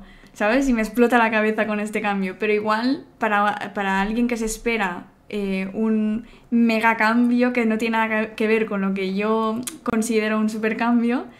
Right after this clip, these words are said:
¿sabes? Igual ahí las expectativas, pues, pues no encajan. Entonces es, es un poco peligroso, por mucho que, que, que nosotros como a nivel individual pensemos, "Esto va a cambiar bastante el juego",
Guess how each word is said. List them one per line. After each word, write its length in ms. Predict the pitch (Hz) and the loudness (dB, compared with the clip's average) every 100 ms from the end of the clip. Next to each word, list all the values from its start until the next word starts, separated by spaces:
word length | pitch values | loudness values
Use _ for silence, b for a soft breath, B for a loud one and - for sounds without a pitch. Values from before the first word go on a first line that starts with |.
| B B | B B
¿sabes? 240 | - 247 | -2 0
Igual 280 | 254 214 220 226 | 2 2 2 0
ahí 200 | 214 226 | 0 0
las 140 | 254 | -2
expectativas, 680 | 226 220 208 202 226 269 285 | -2 -6 -6 -6 -2 -2 -4
pues, 280 | 208 202 208 - | -6 -8 -10 -10
pues 160 | 196 | -4
no 140 | 202 214 | -2 -2
encajan. 600 | 202 185 - - 247 247 B B B - | -4 -6 -10 -12 -12 -14 B B B -4
Entonces 300 | 214 226 233 | 2 2 2
es, 80 | 254 | 0
es 140 | 226 240 | 0 -2
un 80 | |
poco 220 | 247 269 247 | 0 0 0
peligroso, 880 | 220 208 202 208 214 202 190 180 190 - - | 0 0 -2 -4 -4 -4 -4 -6 -12 -14 -10
por 140 | - 226 | -2 0
mucho 260 | 240 269 | 0 0
que, 260 | 254 226 220 | 0 0 0
que, 600 | 214 190 180 139 - - | -4 -4 -4 -6 -10 -16
que 440 | - 196 185 165 170 | -8 -6 -4 -6 -6
nosotros 480 | 196 220 208 196 196 | -4 -4 -2 -6 -4
como 240 | 196 185 | -2 0
a 60 | 190 | 2
nivel 240 | 202 220 | 2 2
individual 540 | 226 226 214 208 196 | 2 2 2 2 0
pensemos, 580 | 196 196 196 190 175 - - | -2 -2 -2 -4 -4 -8 -6
"Esto 280 | 226 220 247 | -6 0 0
va 80 | |
a 40 | 220 | 0
cambiar 300 | 214 196 185 | 0 -2 -2
bastante 400 | 202 - 190 190 | -4 -4 -4 -4
el 60 | |
juego", 400 | 190 190 175 175 | -6 -6 -6 -8